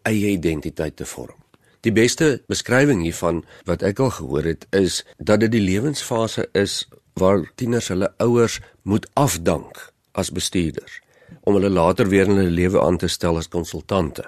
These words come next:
So dit is 'n komplekse fase en dit gaan daaroor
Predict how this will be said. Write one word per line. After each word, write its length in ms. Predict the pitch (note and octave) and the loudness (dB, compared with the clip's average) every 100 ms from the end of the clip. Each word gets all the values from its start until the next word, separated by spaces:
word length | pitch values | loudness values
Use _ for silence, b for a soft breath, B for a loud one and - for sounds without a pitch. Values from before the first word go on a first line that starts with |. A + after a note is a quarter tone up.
| - _ _ _ | -16 _ _ _
So 180 | - D3+ | -6 -2
dit 200 | D#3 D3+ | 0 0
is 220 | E3 - | 0 0
'n 80 | D#3+ | -2
komplekse 580 | - C#3+ F3+ G#3 - B2+ | 0 0 2 0 0 -2
fase 420 | - C#2 C2+ - | -2 -6 -4 -6
en 140 | - | -6
dit 160 | E2 - | -8 -8
gaan 300 | - B2+ B2 | -4 -2 0
daaroor 520 | D#2 D#2+ - D2 C#2+ | 0 0 -2 -4 -4